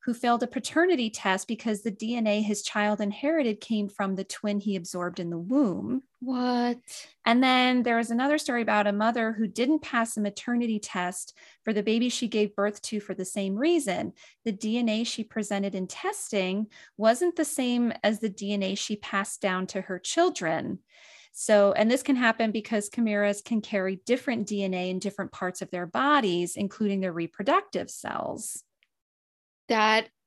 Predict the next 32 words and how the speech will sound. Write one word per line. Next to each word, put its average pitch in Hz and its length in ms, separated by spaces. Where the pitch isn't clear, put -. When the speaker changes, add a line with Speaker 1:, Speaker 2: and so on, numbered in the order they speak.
Speaker 2:
is 185 680
wild. 151 600
Speaker 1:
Isn't 285 140
that 359 160
wild 262 320
and 254 100
fascinating? 262 960
Speaker 2:
So 214 400
fascinating. 170 720
Speaker 1:
Yeah. 233 460
Um, 226 520
so 302 200
this 349 260
is 359 160
what 254 180
I 254 440
learned, 190 540
but 240 280
I 233 80
couldn't 269 400
find 240 360
anything 226 460
about 208 360
just 214 200
taking 220 400
sperm 196 500
and 196 160
meshing 190 360
them 190 160
together 175 680
and, 180 140
like, 185 360